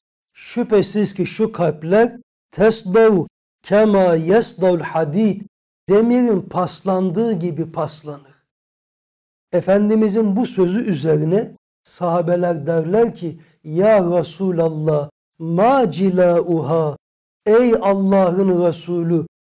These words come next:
bu kalplerin cilası nedir?" Efendimiz Aleyhisselatu Vesselam şöyle cevaplar: "Tilavetul Kur'an ve zikrul mevt." Kur'an okumak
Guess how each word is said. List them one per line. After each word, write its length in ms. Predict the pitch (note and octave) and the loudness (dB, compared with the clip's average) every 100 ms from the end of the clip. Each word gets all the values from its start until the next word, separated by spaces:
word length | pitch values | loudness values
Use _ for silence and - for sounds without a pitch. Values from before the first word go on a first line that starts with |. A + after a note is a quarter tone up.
| _ - | _ -10
bu 220 | E3+ A3 | -6 -4
kalplerin 680 | F3 F#3+ F#3+ F3+ F#3 G3+ E3 | -2 -4 -2 -2 0 0 -2
cilası 720 | D#3+ F3 F3+ E3+ E3 E3+ D#3 | -2 0 0 0 -4 -6 -2
nedir?" 360 | F#3 G3 D3+ - _ _ _ _ _ _ _ _ - | -2 0 -4 -8 _ _ _ _ _ _ _ _ -6
Efendimiz 600 | F3+ G3 G3 F#3+ G3+ F#3 | -4 0 0 0 0 0
Aleyhisselatu 1000 | F3+ F3+ F3 - F3+ F3+ G3+ F#3+ E3+ D#3 | 0 0 -4 -4 -4 0 0 -2 -4 -2
Vesselam 680 | D3+ - E3+ D3+ F3 A#3 A3+ - _ | -2 -4 -6 -2 0 -2 -6 -18 _
şöyle 720 | - - G3+ G#3+ A3+ E3+ D3+ | -18 -8 0 2 2 0 -2
cevaplar: 640 | D#3+ D3+ D3 D3 D3+ C#3 - _ _ _ _ | -4 -2 -4 -6 -6 -6 -8 _ _ _ _
"Tilavetul 960 | F#3 F3+ G3 G3+ F#3 F3+ F3 E3+ D3+ | 0 2 4 4 4 0 -2 -6 -4
Kur'an 840 | E3+ D#3+ D#3 F3+ F#3+ G#3 G#3 G3 _ _ _ _ D3+ | -2 -2 -2 2 4 4 0 -4 _ _ _ _ -4
ve 160 | D3+ | -2
zikrul 540 | C#3+ D3 F#3 - E3 D#3 | 0 -2 -2 -2 -4 -4
mevt." 420 | D3 E3+ E3 - _ _ _ _ _ | 2 2 2 -2 _ _ _ _ _
Kur'an 640 | - F#3 E3+ E3 F#3 F#3 E3 | -2 2 2 2 0 0 0
okumak 680 | D3+ D#3 D#3+ D#3+ G#3 A3 | -2 -4 -4 0 0 0